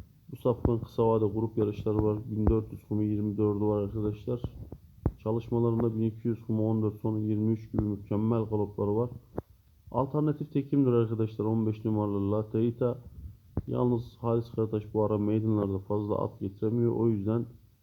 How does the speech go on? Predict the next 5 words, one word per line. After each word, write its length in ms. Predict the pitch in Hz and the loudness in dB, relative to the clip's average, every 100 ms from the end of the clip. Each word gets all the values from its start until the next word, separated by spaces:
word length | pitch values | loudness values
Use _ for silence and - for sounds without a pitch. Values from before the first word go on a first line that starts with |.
| _ - | _ 0
endişeliyim. 720 | 110 110 113 113 117 113 120 - - - - - _ - - - - - | 2 2 2 2 2 0 -2 -14 -20 -20 -20 -20 _ -20 -6 -6 -6 -14
İkinci 420 | - 127 135 143 | -4 0 2 2
atım 340 | 135 135 139 - | 2 0 0 -2
üç 300 | 131 - 135 | -2 0 4
numaralı 580 | 123 117 117 120 127 | 6 6 4 4 2